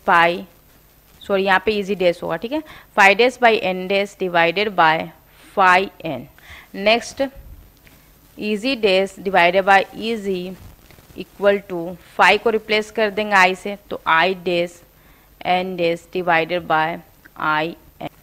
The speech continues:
यहाँ पर लिख सकते हैं आई वन, I, I days is nothing but I by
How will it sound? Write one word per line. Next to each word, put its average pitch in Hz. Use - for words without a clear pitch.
यहाँ 190
पर 208
लिख 208
सकते 202
हैं 180
आई 202
वन, 233
I, 175
I 196
days 240
is 240
nothing 226
but 247
I 185
by 214